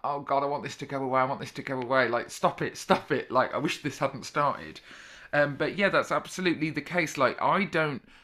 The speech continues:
like some of the things, you know, I, I have to make the government look good on violence against women and girls. I have to sit down with them and say, "This is what you should do." And when they, when they do it, I have to give heap praise on them.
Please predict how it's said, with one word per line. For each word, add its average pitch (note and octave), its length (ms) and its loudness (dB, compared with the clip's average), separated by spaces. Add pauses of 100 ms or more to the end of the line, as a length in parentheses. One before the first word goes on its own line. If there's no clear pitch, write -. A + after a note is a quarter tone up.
like A#2+ 560 0
some B2 240 -4
of A2 120 -6
the A#2 80 -4
things, G#2+ 720 -4
you D#3 140 -4
know, A#2+ 160 2
I, D3+ 300 4
I E3+ 160 4
have D#3+ 240 0
to D3 80 -4
make C#3 360 -2
the C#3+ 100 -8
government B2+ 480 -4
look A#2+ 200 -4
good A#2 320 -2
on A2 560 -2
violence A2+ 420 2
against A2+ 240 -8
women A2 220 -2
and G#2 100 -4
girls. G#2 320 -2
I A#2+ 120 4
have A#2 220 -2
to G#2+ 120 -6
sit - 280 -6
down A#2 180 0
with A2+ 80 -4
them A2 80 -4
and A2 80 -8
say, G#2+ 100 -4
"This A#2+ 240 -4
is C#3 100 -6
what C#3 160 -2
you B2+ 60 -8
should C#3+ 200 -6
do." G2 220 -2 (440)
And G#2+ 100 -4
when B2 180 -2
they, D3 220 -2 (120)
when C3+ 200 -2
they D#3 140 0
do A2+ 180 -2
it, A2 160 0
I G#2 80 0
have A2 220 -4
to A2 80 -6
give A#2 240 -2
heap - 480 -8
praise B2 420 0
on G2 160 -2
them. F#2+ 160 -8